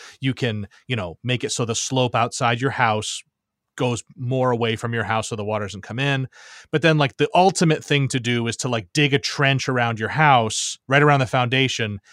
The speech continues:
and they put a membrane around the outside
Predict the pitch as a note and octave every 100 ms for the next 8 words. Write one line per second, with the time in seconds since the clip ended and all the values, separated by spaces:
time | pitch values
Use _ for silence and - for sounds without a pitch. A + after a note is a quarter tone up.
0 | - C3+ C#3 A#2+ C#3+ B2+ B2+ C3+ C#3 B2
1 | A#2+ A2 A2 A2+ A2 A2 A2 G#2+ - F3
2 | A#2+ F2+ E2